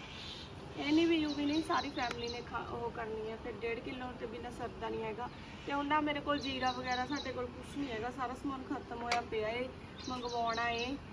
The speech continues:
ਸਵੇਰੇ ਹੁਣ ਮੈਂ ਸਬਜ਼ੀ ਧਰ ਰਹੀ ਹਾਂ ਬਸ। ਮੱਝਾਂ ਦਾ ਵੀ ਹੁਣੇ ਧਾਰਾਂ ਧੂਰਾਂ ਦਾ ਹੁਣੇ ਨਿਬੜ ਕੇ ਹਟਿਆ ਏ ਅੰਦਰ ਬਸ। ਬਾਕੀ ਤਾਂ ਯੂਵੀ ਹੁਣ ਤਾਂ ਸੁੱਤੇ ਪਏ ਆ, ਅਸੀਂ ਚਾਰ ਪੰਜ ਜਣੇ ਉੱਠੇ ਪਏ ਆ। ਮੇਰਾ ਸਬਜ਼ੀ ਦਾ ਕੰਮ ਹੈ ਇਸ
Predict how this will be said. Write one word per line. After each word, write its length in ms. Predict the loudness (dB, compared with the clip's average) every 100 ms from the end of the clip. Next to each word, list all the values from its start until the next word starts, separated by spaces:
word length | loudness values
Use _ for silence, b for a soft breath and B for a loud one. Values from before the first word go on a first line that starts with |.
| -10 -10 -10 -8
ਸਵੇਰੇ 220 | -4 -2
ਹੁਣ 160 | 0 -2
ਮੈਂ 120 | -2
ਸਬਜ਼ੀ 340 | -4 -4 -4 0
ਧਰ 200 | 2 2
ਰਹੀ 260 | 0 -2
ਹਾਂ 80 | 0
ਬਸ। 160 | 2 0 -2 -4 0
ਮੱਝਾਂ 360 | 0 2 2
ਦਾ 100 | 2
ਵੀ 120 | 4
ਹੁਣੇ 200 | 4 4
ਧਾਰਾਂ 300 | 4 4 4
ਧੂਰਾਂ 220 | 2 0 0
ਦਾ 80 |
ਹੁਣੇ 180 | -2 0
ਨਿਬੜ 280 | 0 0 -2
ਕੇ 140 | -2
ਹਟਿਆ 380 | 0 0 0 0
ਏ 100 | 0 -2 -6 -10 -10 -10 -8 -8 -10 -10 -4 -2
ਅੰਦਰ 200 | 0 0 0
ਬਸ। 300 | 0 -2 -4 -4 -8 -2
ਬਾਕੀ 280 | 2 2 2 0
ਤਾਂ 340 | 0 0 0
ਯੂਵੀ 220 | -2 -2
ਹੁਣ 80 | -4 0
ਤਾਂ 80 | 0
ਸੁੱਤੇ 320 | 0 -2 -2
ਪਏ 240 | -2 0 0
ਆ, 80 | 0 -2 -4
ਅਸੀਂ 180 | -2
ਚਾਰ 240 | 6 8 8
ਪੰਜ 220 | 6 0
ਜਣੇ 240 | -2 -4
ਉੱਠੇ 220 | -4 -4 -2
ਪਏ 100 | -2
ਆ। 40 | -4 -8 -8 -2
ਮੇਰਾ 160 | 0 2
ਸਬਜ਼ੀ 320 | 2 0 0
ਦਾ 100 | 2
ਕੰਮ 260 | 4 4
ਹੈ 60 |
ਇਸ 60 | 4